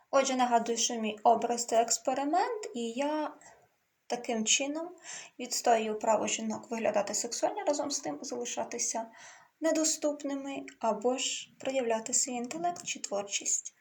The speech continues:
Я не думаю, що розум і краса не пов'язані. Часто вони пов'язані, і красиві жінки часто бувають розумними і мудрими.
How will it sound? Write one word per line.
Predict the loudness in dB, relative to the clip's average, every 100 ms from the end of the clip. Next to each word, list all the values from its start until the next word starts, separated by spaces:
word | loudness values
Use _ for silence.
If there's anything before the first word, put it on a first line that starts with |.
| _ -20 -20 -20 -20 0
Я | 6
не | 8
думаю, | 6 2 0 0 2
що | 2 4 4 4 4
розум | 2 2 -2
і | -4
краса | -2 0 0
не | -4 -6
пов'язані. | -8 -10 -10 -12 -14 -14 -16 _ _ _ _ _
Часто | -2 0 0
вони | -2 -4
пов'язані, | -6 -6 -6 -6 -8
і | -12 -8
красиві | -2 -2 -2
жінки | -4 -4 -6 -8 -6
часто | -2 0 0
бувають | 0 2 2 0
розумними | -2 -4 -4 -4 -4
і | -4
мудрими. | -4 -4 -8